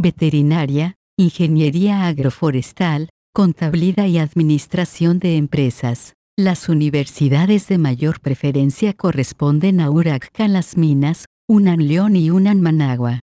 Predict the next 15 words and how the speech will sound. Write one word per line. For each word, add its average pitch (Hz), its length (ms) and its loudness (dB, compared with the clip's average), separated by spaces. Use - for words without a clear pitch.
Las 170 260 0
razones 202 680 0
o 165 80 0
motivos 170 540 0
para 160 300 -4
quedarse 135 560 -2
estudiando 160 760 -2
en 147 140 0
Urak 139 420 -2
Kasiuna 196 560 0
son - 300 0
cercanía 143 760 -2
a 180 60 -2
la 156 140 0
familia, 143 720 0